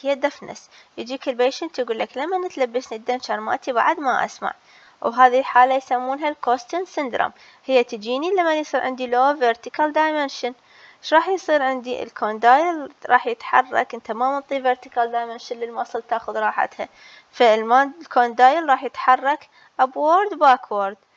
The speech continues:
من يتحرك بهذا الاتجاه، شنو اكو upward و backward؟ اكو الاوريكولار نيرف اللي هو من يغض-، من ينضغط عليه ينطيني feeling of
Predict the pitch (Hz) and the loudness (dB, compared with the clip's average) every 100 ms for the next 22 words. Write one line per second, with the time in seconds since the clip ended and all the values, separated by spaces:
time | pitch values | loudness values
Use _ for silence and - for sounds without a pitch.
0 | _ _ - 247 240 - 330 403 - 302 | _ _ -8 -8 -8 -2 0 -2 -6 0
1 | 269 247 - - 240 233 226 240 349 403 | 2 2 0 -10 -12 -4 -4 -4 -6 -2
2 | 311 - 269 269 269 254 247 247 240 240 | -2 0 -2 0 0 0 -2 -2 -2 -2
3 | 240 233 - - 285 - 226 294 - 302 | -2 -2 -4 -6 -4 -2 -2 -2 -4 -2
4 | 302 285 285 339 - - - 240 226 240 | -2 -2 -4 -4 -6 -20 -10 -8 -4 -4
5 | 277 269 220 226 233 - - - 226 226 | 2 4 4 2 -8 -10 -20 -2 2 4
6 | 240 277 285 - - 247 226 220 214 247 | 6 6 6 -4 -8 -6 -6 -6 -2 0
7 | 339 339 311 311 330 302 294 285 277 - | 0 0 0 0 0 -2 -2 -4 -4 -6
8 | 277 311 320 - 320 | -6 -4 0 2 2